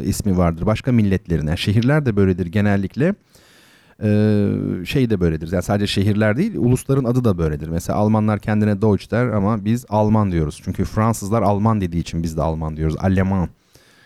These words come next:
Ee, değil mi? İngilizler German diyor mesela ama adamların kendine söylediği şey Deutsch. Bunun gibi, e, Nürnberg meselesi de bu. Şehirler de öyle yani. Damaskus, Şam ya da mesela Selanik diyoruz. Ama Yunanlılar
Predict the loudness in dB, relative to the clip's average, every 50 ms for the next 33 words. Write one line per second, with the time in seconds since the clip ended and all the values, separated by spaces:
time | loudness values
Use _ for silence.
0 | _ _ _ -16 -10 -4 0 0 2 2 0 -2 -6 -12 -10 -2 2 2 4 4
1 | 4 4 4 2 2 2 4 4 4 4 4 2 0 0 0 0 0 -2 -2 -2
2 | -2 0 2 2 2 2 2 2 2 2 2 2 0 -2 -6 -10 -10 -10 -10 -8
3 | -4 -2 2 2 4 4 4 2 0 -2 -6 -12 -6 -2 2 2 2 2 2 -2
4 | -4 -2 -2 -2 -2 -2 -4 -6 -4 0 0 2 0 0 -4 -10 _ _ _ _
5 | _ -18 -6 -2 0 2 2 2 2 2 0 0 0 -2 -4 -6 _ _ _ _
6 | _ _ _ _ _ _ _ _ _ _ _ _ _ _ -4 -2 0 2 4 4
7 | 4 4 4 4 4 4 4 2 0 0 0 -2 -2 0 -2 -2 0 0 0 0
8 | 0 2 2 2 4 4 4 4 4 2 2 2 2 2 2 0 -2 -4 -4 -2
9 | -2 0 2 2 2 2 0 -2 -2 -2 -2 -2 -4 -8 -10 -10 -10 -10 -10 -8
10 | -4 -2 0 0 0 -2 -4 -10 -16 -20 -20 -20 -20 _ _ -2 0 2 2 2
11 | 2 0 0 0 -2 -2 0 0 0 2 2 2 0 0 -2 -2 -2 0 0 0
12 | -2 -6 -10 -16 -20 -20 _ _ _ -20 -20 -20 -20 -14 -6 -2 0 2 4 4
13 | 2 2 0 -2 -2 -2 -2 -2